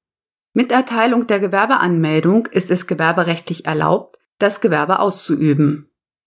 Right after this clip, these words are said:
Wird der Betrieb aufgegeben, eingestellt oder verkauft, ist eine Gewerbeabmeldung vorzunehmen. Wann wird eine gewerbliche Tätigkeit ausgeübt?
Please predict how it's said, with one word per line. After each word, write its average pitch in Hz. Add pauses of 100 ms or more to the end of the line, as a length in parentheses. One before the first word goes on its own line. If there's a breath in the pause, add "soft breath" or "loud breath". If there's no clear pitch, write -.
(140)
Wird 185
der 196
Betrieb 180
aufgegeben, 185
eingestellt 202
oder 160
verkauft, 175 (300)
ist 247
eine 202
Gewerbeabmeldung 175
vorzunehmen. 160 (960)
Wann 165
wird 196
eine 180
gewerbliche 165
Tätigkeit 190
ausgeübt? -